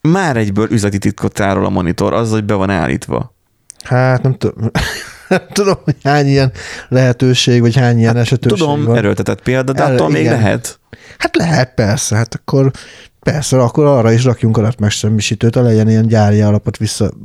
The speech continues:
Speaker 2: Bár mondjuk az meg van.
Speaker 1: Gondolj egy vérnyomásmérőre, csak most megláttam. Annak is van memóriája,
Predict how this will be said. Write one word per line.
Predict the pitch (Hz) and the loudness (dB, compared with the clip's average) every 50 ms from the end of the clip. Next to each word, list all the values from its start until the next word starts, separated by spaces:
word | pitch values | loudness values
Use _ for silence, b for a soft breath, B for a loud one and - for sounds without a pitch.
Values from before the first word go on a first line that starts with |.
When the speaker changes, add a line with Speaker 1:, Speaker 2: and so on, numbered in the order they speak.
| - - - - 78 | -20 -20 -20 -14 -6
Speaker 2:
Bár | 95 123 147 147 | -2 0 2 2
mondjuk | 147 143 135 - | 2 2 2 0
az | 139 127 | 0 0
meg | 127 131 123 | 0 0 0
van. | 117 127 156 | 0 0 0
Speaker 1:
Gondolj | 202 208 170 175 170 165 | 0 0 0 0 0 0
egy | 170 160 156 | 0 0 2
vérnyomásmérőre, | 165 156 127 113 104 101 101 101 98 - - 92 92 92 95 95 | 0 0 0 0 0 0 -2 -2 -4 -2 -2 -2 0 0 0 0
csak | 95 - 107 | -2 -2 -4
most | 110 110 - | -4 -4 -4
megláttam. | 123 113 - 80 92 101 - - 76 69 - B B B | -6 -4 -2 -2 -4 -4 -4 -4 -6 -6 -6 B B B
Annak | B - 165 165 123 104 | B -4 -2 0 -2 -2
is | 95 - | -2 -2
van | 101 107 104 98 | 0 0 0 0
memóriája, | 101 101 101 101 98 98 101 98 98 101 101 107 110 117 | 0 0 2 2 2 2 2 2 2 0 0 0 -2 -2